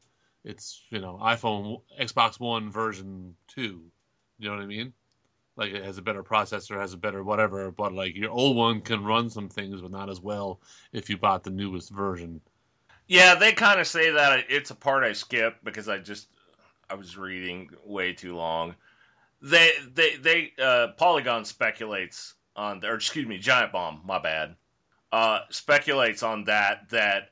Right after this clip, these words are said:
Speaker 2: um, it'd be kinda like Apple's iPad or high-end closed box P C,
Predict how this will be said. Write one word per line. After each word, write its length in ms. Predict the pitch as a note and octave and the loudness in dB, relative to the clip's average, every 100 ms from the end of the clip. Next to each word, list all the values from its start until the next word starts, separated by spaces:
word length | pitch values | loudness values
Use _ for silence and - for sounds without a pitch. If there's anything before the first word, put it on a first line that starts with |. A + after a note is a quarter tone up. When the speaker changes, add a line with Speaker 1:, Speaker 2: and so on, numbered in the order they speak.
| G#2 | -2
Speaker 2:
um, 680 | G2+ F#2+ F2+ F2 E2 D#2 E2 _ _ _ _ _ _ _ | 0 2 0 -2 -4 -12 -20 _ _ _ _ _ _ _
it'd 140 | C3+ B2 | -4 -4
be 100 | A2+ | -2
kinda 340 | C3 C3+ B2+ | 2 2 2
like 460 | A#2 A2+ G#2+ - _ _ _ _ _ | 2 2 0 -4 _ _ _ _ _
Apple's 320 | C3 C3 B2 A2 | 0 0 0 0
iPad 540 | A#2 A2+ A2+ A2 G#2+ | 2 2 2 2 2
or 120 | G#2 | 0
high-end 540 | A2 A2 G#2 G#2 G#2 F#2+ | 0 0 0 -2 -6 -8
closed 340 | A#2 A2 F#2+ | -6 -6 -4
box 280 | G2+ F2+ - | -4 -4 -8
P 180 | G#2 F#2 | -14 -12
C, 500 | - A2+ E2 C#2+ | -8 -6 -8 -12